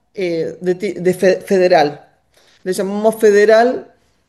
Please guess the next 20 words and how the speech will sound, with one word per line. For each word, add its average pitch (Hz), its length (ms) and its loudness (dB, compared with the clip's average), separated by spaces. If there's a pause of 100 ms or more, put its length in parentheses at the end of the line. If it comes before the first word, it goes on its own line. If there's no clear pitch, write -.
(420)
porque 208 320 -4
su 202 200 -2
logística 208 640 -2
puede 202 220 0
aplicarse 190 600 -2
en 180 120 -4
todas 196 260 0
las 185 120 -2
provincias 185 540 -4
simultáneamente, 175 880 -2
no 190 180 -2
tiene 180 340 -2
ningún 175 580 -4
límite. 202 800 -4 (680)
Y 175 720 -6 (280)
Rolo, 214 840 2
en 180 180 -4
un, 190 400 -6
en 185 200 -2
una 202 460 -4